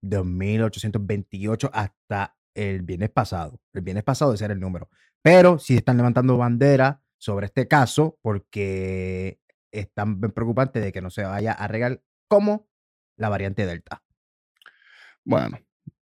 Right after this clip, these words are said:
Speaker 2: así que mucho cuidado, pendiente a, ¿verdad? A todos los medios que, que estén cubriendo correctamente, eh, lo que está sucediendo. Eh, además de que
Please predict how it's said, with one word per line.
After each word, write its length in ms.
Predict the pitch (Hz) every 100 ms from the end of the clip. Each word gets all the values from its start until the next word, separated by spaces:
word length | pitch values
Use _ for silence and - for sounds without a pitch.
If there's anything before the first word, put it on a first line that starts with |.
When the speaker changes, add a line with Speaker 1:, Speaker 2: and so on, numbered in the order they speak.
| _
Speaker 2:
así 160 | - 95
que 120 | 98
mucho 280 | 92 95 95
cuidado, 360 | 98 104 110
pendiente 420 | 95 90 90 90 101 95
a, 760 | 90 90 87 85 85 85 85
¿verdad? 320 | 85 85 107 120 _
A 100 | 85
todos 180 | 90 98
los 100 | 98
medios 420 | 107 113 110 104
que, 380 | - 92 87 85 - _ _ _
que 80 | -
estén 180 | 98
cubriendo 520 | 95 107 110 113 107 - _ _ _ _
correctamente, 800 | - 113 120 139 95 82 - 123 _ _ _
eh, 320 | 87 87 87
lo 100 | 87 90
que 60 |
está 160 | 87 92
sucediendo. 580 | 101 113 107 87 92 - _ _
Eh, 600 | 90 85 85 85 85 85 -
además 420 | 87 87 87 90
de 140 | 95
que 640 | 98 98 92 90 87 85